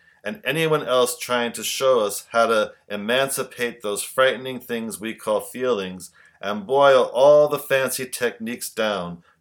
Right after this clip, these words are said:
to one simple remedy for creating an abundant and fulfilling life. Learn to identify a good feeling from a bad feeling.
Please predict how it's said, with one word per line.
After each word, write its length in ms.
to 140
one 340
simple 500
remedy 640
for 300
creating 580
an 80
abundant 640
and 200
fulfilling 640
life. 360
Learn 460
to 180
identify 760
a 180
good 320
feeling 600
from 320
a 120
bad 460
feeling. 500